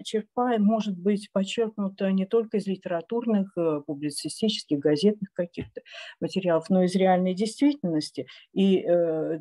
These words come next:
таким образом наиболее очевидно связывает литературу и реальность. Мотивировка поступков действующих лиц на разных этапах литературного развития связывалась,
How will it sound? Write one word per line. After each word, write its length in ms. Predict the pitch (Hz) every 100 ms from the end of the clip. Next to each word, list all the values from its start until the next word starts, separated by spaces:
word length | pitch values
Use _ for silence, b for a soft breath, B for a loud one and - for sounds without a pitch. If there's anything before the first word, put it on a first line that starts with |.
| -
таким 300 | 170 190 214
образом 460 | 254 220 208 185
наиболее 640 | 180 180 175 220 226 220 214 B B
очевидно 600 | 170 - 202 220 240 233
связывает 840 | 208 - 185 196 185 190 190 185 -
литературу 1000 | 180 202 202 185 180 - 226 226 214 190 -
и 380 | 180 185 180 175
реальность. 840 | 190 185 190 147 127 139 - - _ B B B B B
Мотивировка 1120 | - 208 220 226 247 262 262 - 233 233 220 214
поступков 800 | 214 208 - 220 208 - 202 196
действующих 880 | 180 202 202 - 180 185 - 180 -
лиц 420 | 175 175 165 - -
на 220 | 175 190
разных 540 | 202 196 196 196 - _ B B -
этапах 600 | 185 190 208 202 180 -
литературного 760 | 190 196 190 196 196 180 185
развития 680 | 196 202 202 262 311 - 165
связывалась, 800 | - 214 226 220 208 214 208